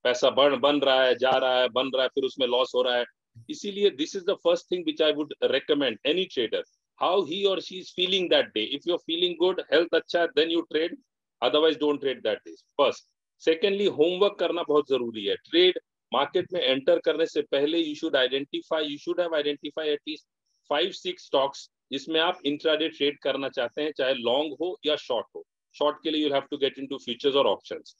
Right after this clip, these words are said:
तो यदि आपकी वो expertise है, then go into it, otherwise identify only long, long stocks। उसमें भी highly liquid stocks, और आप end of day भी कर सकते हैं, Daily, daily charts पे trend identify करके।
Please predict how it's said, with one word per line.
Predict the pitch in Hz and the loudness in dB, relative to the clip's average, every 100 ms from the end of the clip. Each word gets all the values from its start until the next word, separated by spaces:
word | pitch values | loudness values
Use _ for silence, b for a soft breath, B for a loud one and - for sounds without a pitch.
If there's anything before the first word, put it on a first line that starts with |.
| _ | _
तो | - - 127 | -20 2 6
यदि | 131 | 8
आपकी | 139 - | 6 6
वो | 143 147 | 8 8
expertise | 147 - 147 185 175 | 8 4 2 2 2
है, | 180 | 4
then | 139 143 | 6 4
go | 139 135 | 4 2
into | 127 165 | 2 2
it, | 190 | 2
otherwise | 139 143 156 151 | 2 4 4 6
identify | 127 127 131 143 165 151 | 4 2 -2 -4 0 0
only | 143 175 147 | 0 -2 0
long, | 135 123 - _ _ _ - | 2 0 -8 _ _ _ 0
long | 139 131 | 0 0
stocks। | - 95 - - - _ _ - | -2 -4 -4 -14 -20 _ _ -8
उसमें | - 170 170 | -4 0 0
भी | 190 | 2
highly | 127 131 147 | 4 4 4
liquid | 156 139 151 151 | 2 0 0 -2
stocks, | - 156 160 - - _ _ | 0 0 0 -6 -20 _ _
और | 127 143 | 2 4
आप | 151 - _ _ _ _ _ _ _ _ _ 131 | 2 -4 _ _ _ _ _ _ _ _ _ -2
end | 135 | 2
of | 151 | 0
day | - 143 | 0 -4
भी | 139 | -2
कर | 139 127 | -2 -2
सकते | - - 147 | -4 -8 -8
हैं, | 147 180 _ _ _ | -8 -8 _ _ _
Daily, | 123 156 185 - 147 117 | 0 2 0 -2 -4 -2
daily | 113 135 151 | -2 -2 -2
charts | 175 - 135 - | -2 0 0 0
पे | - 160 | -6 -6
trend | 160 135 135 131 | 0 0 2 2
identify | 113 110 110 - 95 | 2 0 -4 -6 -6
करके। | - - - | -6 -14 -18